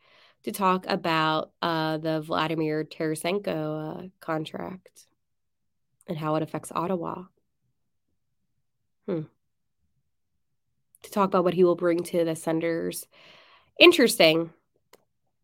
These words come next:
All right. So that's fun. My friends over at Locked On Senators do such a great job. I just saw that. I, uh, oh, they messaged me too, and I didn't even see until now. I'm so sorry, Locked On Sens. I have been at the studio all day,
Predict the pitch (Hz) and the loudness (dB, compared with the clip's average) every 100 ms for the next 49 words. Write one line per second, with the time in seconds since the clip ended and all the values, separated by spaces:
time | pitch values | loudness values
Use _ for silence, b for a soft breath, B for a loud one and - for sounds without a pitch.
0 | _ _ _ - - 247 277 190 214 262 | _ _ _ -2 10 12 12 10 8 10
1 | 170 - - 220 214 214 311 - 214 196 | 8 6 4 8 8 8 6 4 8 10
2 | 196 214 214 208 214 208 202 190 185 175 | 8 8 6 6 4 4 4 6 8 6
3 | 180 185 180 175 175 175 170 - 170 170 | 4 0 0 0 2 0 -4 -2 -4 0
4 | 175 165 170 170 165 165 160 165 165 165 | 0 0 0 0 0 0 0 0 -2 -4
5 | - 160 156 156 156 b b b b b | -4 0 0 -2 -4 b b b b b
6 | b - - 269 262 240 220 208 208 - | b -6 2 6 6 8 8 6 4 0
7 | - 247 208 190 185 185 175 - - - | -4 -4 -2 0 0 -2 -4 -10 -12 -12
8 | - - 180 - 190 190 190 269 302 285 | -8 -8 -8 -8 -12 -10 -6 -4 -4 0
9 | 320 254 247 226 226 269 294 339 339 349 | 0 0 2 4 6 4 2 0 8 12
10 | 349 349 320 320 330 320 320 311 311 302 | 12 12 8 8 6 4 4 6 8 8
11 | 302 294 - 277 285 269 254 262 262 - | 6 2 2 4 4 2 0 0 0 0
12 | 233 233 233 - 196 196 185 - 180 170 | 0 -2 -6 -6 -4 -2 -2 -4 -6 -6
13 | 165 160 165 | -6 -4 -6